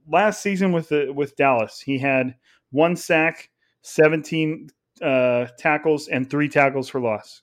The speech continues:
okay, and four quarterback hits. Okay, so seventeen, three, and four. In just two games with the forty-niners, he's already gotten a sack. He has twelve tackles, uh,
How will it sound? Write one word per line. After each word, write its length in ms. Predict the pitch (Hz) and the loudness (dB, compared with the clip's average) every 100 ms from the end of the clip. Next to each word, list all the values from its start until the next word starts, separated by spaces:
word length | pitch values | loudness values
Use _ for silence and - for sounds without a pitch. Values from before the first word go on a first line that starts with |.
| _ | _
okay, 280 | 123 120 120 _ _ _ _ - | -8 -8 -8 _ _ _ _ -6
and 160 | 135 | -2
four 220 | 165 165 156 | 4 6 6
quarterback 460 | 151 131 117 113 | 4 4 0 -4
hits. 280 | 110 - - | -12 -18 -14
Okay, 140 | 117 | -12
so 160 | 110 - | -10 -12
seventeen, 800 | - 170 185 180 175 170 165 156 _ _ _ _ _ _ _ _ _ _ _ _ _ _ | 0 4 4 0 -4 -2 -2 -4 _ _ _ _ _ _ _ _ _ _ _ _ _ _
three, 280 | 151 156 139 | -2 2 0
and 120 | 131 | -2
four. 340 | 131 110 95 - _ _ _ _ - | -4 -6 -8 -16 _ _ _ _ 0
In 240 | 147 135 | 0 0
just 300 | 147 160 - | -4 -6 -4
two 160 | 214 214 | -2 0
games 380 | 226 220 208 | 0 0 -2
with 80 | - | -8
the 60 | 175 | -4
forty-niners, 680 | 185 170 151 151 127 117 | 0 2 2 2 0 -4
he's 180 | 131 113 | -6 -2
already 240 | 131 139 156 | 0 0 2
gotten 240 | 147 123 | 2 0
a 40 | |
sack. 460 | 117 110 107 113 - _ _ _ - | -8 -8 -8 -10 -20 _ _ _ -8
He 100 | 135 | -4
has 220 | 123 120 | -4 -6
twelve 400 | - 160 165 156 - - _ _ _ | 2 6 6 4 -4 -20 _ _ _
tackles, 540 | - 143 147 143 - _ _ _ _ - 110 | 0 0 0 -4 -4 _ _ _ _ -18 -12
uh, 200 | 107 | -12